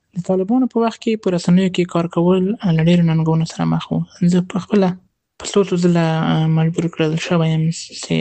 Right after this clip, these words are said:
د طالبانو په اړه انتقادي خبر، د نجونو د تعلیم او ښځو په اړه خبرونه او یا هم پوسټونه ډیلیټ کړم. حتی په ځینې مواردو کې به یې د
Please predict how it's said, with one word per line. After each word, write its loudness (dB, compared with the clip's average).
د -4
طالبانو -2
په -6
اړه -4
انتقادي -2
خبر، -4
د -2
نجونو 0
د -2
تعلیم -2
او 0
ښځو -2
په -4
اړه -6
خبرونه 0
او -2
یا -2
هم -2
پوسټونه -2
ډیلیټ -2
کړم. -4
حتی -2
په -2
ځینې 2
مواردو 2
کې -2
به 2
یې 0
د 0